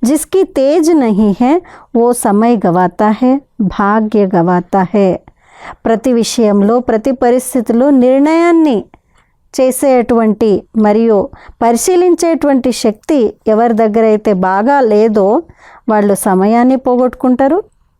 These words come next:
భాగ్యాన్ని పోగొట్టుకుంటారు। हाथों में भाग्य सामने है, सब कुछ है, पर उससे कैसे पद्मापदम भाग्य बने? उसमें बुद्धि काम नहीं करती है.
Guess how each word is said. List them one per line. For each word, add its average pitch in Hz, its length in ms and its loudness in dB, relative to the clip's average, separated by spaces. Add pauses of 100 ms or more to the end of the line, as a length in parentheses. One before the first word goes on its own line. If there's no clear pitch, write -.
భాగ్యాన్ని 226 760 0
పోగొట్టుకుంటారు। 202 840 -2 (640)
हाथों 247 420 -2
में 196 280 0
भाग्य 254 540 0
सामने 277 680 0
है, 170 180 0 (100)
सब 262 360 -4
कुछ - 360 -4
है, 180 160 -2 (560)
पर 294 280 2
उससे 320 600 -2
कैसे 277 480 -2
पद्मापदम 247 960 0
भाग्य 214 420 0
बने? 196 420 2 (600)
उसमें 277 600 0
बुद्धि 226 520 0 (260)
काम 208 260 0
नहीं 208 360 0
करती 185 520 -4 (100)
है. 247 260 0